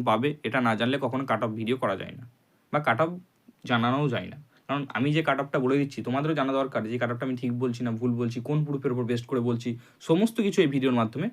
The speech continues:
আমি ক্লিয়ার করে দেবো। ওকে, তো দেখো, আমি যদি এখানে বলি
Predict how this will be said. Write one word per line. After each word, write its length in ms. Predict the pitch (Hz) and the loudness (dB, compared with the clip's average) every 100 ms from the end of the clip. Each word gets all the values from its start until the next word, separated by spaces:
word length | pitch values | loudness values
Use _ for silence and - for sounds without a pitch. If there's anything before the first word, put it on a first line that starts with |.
| - _ 110 | -8 _ -2
আমি 100 | 143 - | -2 2
ক্লিয়ার 220 | 131 107 | 2 2
করে 120 | 101 90 | -4 -6
দেবো। 120 | 87 - _ _ - | -10 -14 _ _ -2
ওকে, 180 | 156 139 - _ _ _ _ _ _ _ _ _ - - | 0 0 -4 _ _ _ _ _ _ _ _ _ -8 0
তো 40 | 156 | 0
দেখো, 180 | 190 - - - - _ 131 | 4 2 0 -18 -20 _ 0
আমি 80 | 160 | 2
যদি 100 | 175 | 2
এখানে 140 | 185 180 151 | 2 2 2
বলি 140 | 170 | 2